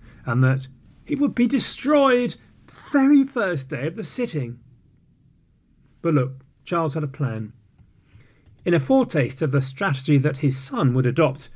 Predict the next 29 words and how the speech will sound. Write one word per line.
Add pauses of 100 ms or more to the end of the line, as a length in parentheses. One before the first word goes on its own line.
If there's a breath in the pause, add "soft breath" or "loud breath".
(140 soft breath)
in
the
Restoration, (280 loud breath)
Charles
now
had
the
idea (200 loud breath)
to
use
the
loyalty
of
the
Irish
Parliament (440 soft breath)
as
an
example
to
the
English. (220)
"Look
over
there," (180)
he
would
say. (300 loud breath)
"That,